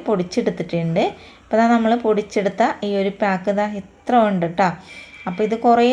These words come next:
ദിവസം നമുക്ക് ഉപയോഗിക്കാവുന്നതാണ്. ഇത് നമുക്കൊരു, ഏ, കുപ്പിയിലാക്കിയിട്ട് അടച്ച് ഫ്രിഡ്ജിൽ വെക്കുക, അല്ലെങ്കിൽ പുറത്ത് വെച്ചാലും മതിയും, ചീത്താവൊന്നുമില്ല. എന്നിട്ട് കുറേശ്ശെ കുറേശ്ശെ എടുത്തിട്ട്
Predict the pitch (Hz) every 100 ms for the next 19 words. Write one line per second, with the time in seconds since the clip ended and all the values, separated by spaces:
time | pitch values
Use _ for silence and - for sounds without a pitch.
0 | 269 311 302 294 254 247 233 214 208 202
1 | 196 196 208 202 196 185 175 190 381 -
2 | - _ _ _ _ - 208 185 240 254
3 | - 220 214 208 226 220 247 302 - 214
4 | 214 214 202 - 233 - 208 202 220 214
5 | 208 196 226 247 220 226 - 240 233 185
6 | 202 202 196 - 220 254 262 262 285 247
7 | 240 247 247 240 214 208 190 202 202 208
8 | 196 180 175 170 165 - - - - -
9 | - - 254 254 285 277 247 247 240 226
10 | 214 - 220 190 185 240